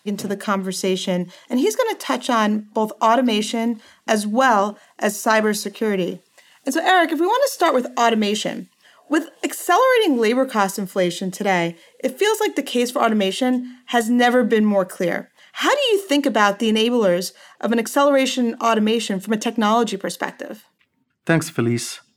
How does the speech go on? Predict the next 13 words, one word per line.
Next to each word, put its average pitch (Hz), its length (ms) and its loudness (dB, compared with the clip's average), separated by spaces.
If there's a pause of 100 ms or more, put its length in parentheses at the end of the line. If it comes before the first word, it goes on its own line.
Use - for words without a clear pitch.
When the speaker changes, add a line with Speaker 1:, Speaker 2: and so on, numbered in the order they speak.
Speaker 2:
So 151 360 0
our 170 200 2
research 156 520 -2
indicates 127 460 0
that 107 180 -6
China 131 340 0
will 113 140 0
need 113 240 -2
to - 100 -2
deploy 110 500 -2
four 147 300 0
million 135 400 0
robots 107 720 -4